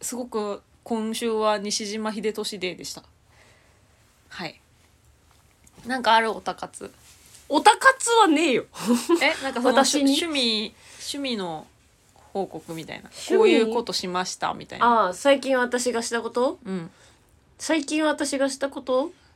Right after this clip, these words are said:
Speaker 2: えっと、スケボー運転に行ったことと。
Speaker 1: え？
Speaker 2: スケボー運転っていうのやってんのよ、今。あの、池袋のさ、サンシャイン水族館の中。
Speaker 1: スケボー運転？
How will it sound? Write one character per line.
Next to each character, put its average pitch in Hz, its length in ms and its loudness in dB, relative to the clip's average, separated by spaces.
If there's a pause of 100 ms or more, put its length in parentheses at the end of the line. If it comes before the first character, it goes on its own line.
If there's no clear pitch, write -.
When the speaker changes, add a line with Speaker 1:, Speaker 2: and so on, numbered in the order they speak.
(400)
Speaker 2:
え 220 100 0
っ 214 60 -2
と、 202 360 0
ス - 220 -8
ケ 262 160 4
ボ 254 340 4
ー 247 40 -4
運 247 60 -4
転 202 260 -4
に 156 180 -4
行 147 80 -10
っ - 40 -20
た 160 140 -10
こ 151 120 -14
と - 120 -16
と。 170 440 -6 (240)
Speaker 1:
え？ 294 200 2 (720)
Speaker 2:
ス - 240 -8
ケ 247 140 2
ボ 240 240 2
ー - 20 2
運 233 60 0
転 196 200 -4
っ 147 60 -6
て 151 100 -10
い 143 120 -4
う 139 60 -8
の 139 80 -6
や 139 100 -6
っ - 20 -8
て 160 160 -6
ん 147 100 -6
の 123 60 -8
よ、 107 100 -12
今。 113 220 -14 (480)
あ 151 120 -10
の、 131 300 -10
池 165 200 -8
袋 143 400 -8
の 104 100 -16
さ、 135 300 -10 (160)
サ - 200 -6
ン 160 60 -4
シ 165 100 -6
ャ 156 60 -4
イ 151 60 -6
ン 151 60 -8
水 160 180 -6
族 151 240 -12
館 135 180 -12
の 139 60 -10
中。 139 120 -8
Speaker 1:
ス - 40 -10
ケ 262 140 2
ボ 269 360 4
ー - 20 0
運 254 100 -2
転？ 160 240 -4